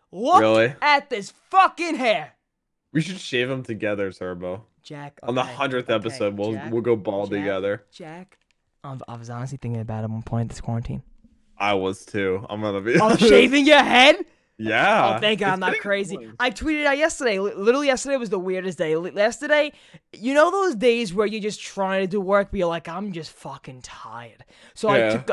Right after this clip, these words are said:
Speaker 1: a, so I took a quick nap. Of course, the nap turned into a fucking four-hour excursion. Um,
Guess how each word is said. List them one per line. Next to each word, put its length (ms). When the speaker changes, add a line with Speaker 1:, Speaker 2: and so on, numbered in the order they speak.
Speaker 1:
a, 40
so 140
I 120
took 200
a 40
quick 260
nap. 320
Of 160
course, 340
the 200
nap 340
turned 220
into 240
a 40
fucking 320
four-hour 500
excursion. 680
Um, 420